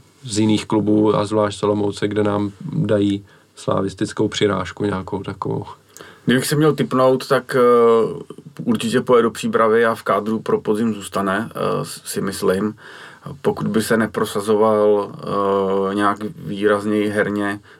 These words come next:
Speaker 2: jakože by sbíral dostatek minut, tak bych si tipnul, že pak v zimě půjde někam hostovat.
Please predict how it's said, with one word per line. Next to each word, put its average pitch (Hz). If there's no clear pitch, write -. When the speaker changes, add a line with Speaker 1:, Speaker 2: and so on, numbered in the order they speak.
Speaker 2:
jakože 98
by 95
sbíral 101
dostatek 104
minut, 98
tak 104
bych 98
si 104
tipnul, 98
že 101
pak 101
v 98
zimě 95
půjde 92
někam 92
hostovat. 85